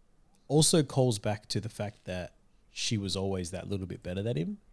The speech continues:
When you remember that first scene they showed up in, where he gets beaten by the boy in as a kid,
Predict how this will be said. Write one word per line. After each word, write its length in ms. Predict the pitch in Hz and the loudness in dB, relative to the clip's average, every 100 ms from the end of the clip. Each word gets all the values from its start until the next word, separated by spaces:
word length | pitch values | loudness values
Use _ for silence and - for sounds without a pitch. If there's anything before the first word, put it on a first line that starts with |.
| - | -14
When 120 | 101 | -8
you 80 | 92 | -6
remember 220 | 92 92 | -4 -4
that 160 | 87 - | -6 -8
first 280 | - 95 - | -6 -2 -2
scene 180 | 107 | -2
they 100 | 104 | -2
showed 240 | 101 113 107 | -2 -2 -2
up 160 | 117 | -2
in, 140 | 180 233 - _ _ - - - - - - - | -4 -4 -14 _ _ -18 -12 -10 -12 -18 -18 -18
where 500 | - 95 92 92 90 - | -6 -2 0 -2 -4 -6
he 180 | 101 117 | 0 2
gets 200 | 104 87 | 2 -4
beaten 380 | - 95 90 90 | -6 -8 -6 -6
by 160 | 90 85 | -6 -6
the 40 | |
boy 420 | - 90 87 90 _ _ _ _ _ _ _ _ _ | -6 -4 -4 -6 _ _ _ _ _ _ _ _ _
in 300 | 101 92 87 - | -8 -8 -8 -8
as 220 | 92 95 | -6 -6
a 20 | |
kid, 320 | - 95 85 | -6 -8 -8